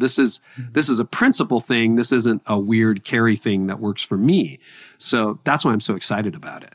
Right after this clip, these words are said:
Speaker 2: Now, when you say energy, why do most people, 'cause, 'cause I've read the same time management books you've read. Um, I think
Speaker 1: Yeah.
Speaker 2: there was a period in, what, what do you, you know, productive development, personal development, whatever,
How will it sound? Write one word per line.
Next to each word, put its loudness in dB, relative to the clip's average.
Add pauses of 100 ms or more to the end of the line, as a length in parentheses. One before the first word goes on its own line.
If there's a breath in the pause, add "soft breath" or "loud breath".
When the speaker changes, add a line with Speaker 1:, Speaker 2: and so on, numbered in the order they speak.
(320)
Speaker 2:
Now, 4
when 6
you 6
say 4
energy, 4
why 4
do 8
most 6
people, 0
'cause, 0 (120)
'cause 4
I've 2
read 4
the 2
same 4
time 0
management -2
books -8
you've -8
read. -8 (140)
Um, 2
I 0
think 4
Speaker 1:
Yeah. -2
Speaker 2:
there 4
was 4
a 0
period 4
in, 4 (640)
what, 0
what -2
do 4
you, 0 (120)
you 2
know, 0
productive -2
development, 2
personal 2
development, 2
whatever, 2